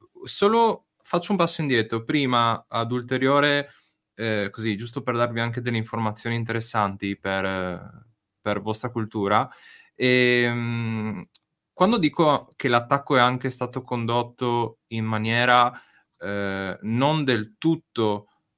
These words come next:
ottimale, eh, mi riferisco a quello della scorsa settimana, eh, articolo recente, notizia recente, la portaerei inglese che doveva prendere parte all'attacco,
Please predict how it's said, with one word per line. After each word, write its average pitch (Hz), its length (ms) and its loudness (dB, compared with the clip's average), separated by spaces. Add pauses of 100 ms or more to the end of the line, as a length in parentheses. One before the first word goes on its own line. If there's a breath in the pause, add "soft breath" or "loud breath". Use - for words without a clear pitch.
(200)
ottimale, 120 920 -2 (480 soft breath)
eh, 110 960 0
mi 107 120 -2
riferisco 117 380 -4
a 117 60 -6
quello 123 180 0
della 104 200 0
scorsa - 320 -6
settimana, 110 840 -2 (500 soft breath)
eh, 120 520 0
articolo 139 800 0
recente, 135 800 2
notizia 135 420 -4
recente, 135 920 0
la 131 500 4
portaerei 127 840 2
inglese 117 800 0
che 110 100 -14
doveva 113 240 0
prendere 123 400 -2
parte 113 320 0
all'attacco, 110 840 -2